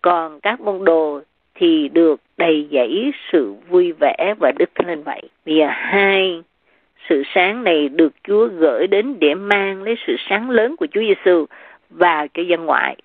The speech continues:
Và khi mà họ đến thì quyền năng của Chúa được bày tỏ, và Kinh Thánh dùng cái chữ là tràn ra khắp trong xứ.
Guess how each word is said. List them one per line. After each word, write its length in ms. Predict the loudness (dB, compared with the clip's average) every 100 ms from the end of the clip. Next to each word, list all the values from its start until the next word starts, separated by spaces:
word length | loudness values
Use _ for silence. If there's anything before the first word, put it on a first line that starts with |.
| -20 _ -4
Và 80 | 0
khi 160 | 2 2
mà 140 | -2
họ 180 | -2 -4
đến 360 | 0 0 0 -6 -20 _
thì 120 | -12 -12 _
quyền 340 | -2 -2 -4
năng 240 | -4 -4 -6
của 120 | -4
Chúa 240 | 2 2 4
được 180 | 0 -6 _ -4
bày 240 | -2 -2 -2
tỏ, 280 | -2 0 0
và 80 | -2 -2
Kinh 140 | -2
Thánh 300 | -2 -4 0
dùng 200 | 0 0
cái 80 | -4
chữ 140 | 0 2
là 160 | 2 0 _ -2
tràn 680 | 0 2 0 -2 -4 -8 -2
ra 260 | 0 0 0
khắp 160 | -4 -4 -8
trong 160 | -8 -6
xứ. 240 | -4 -4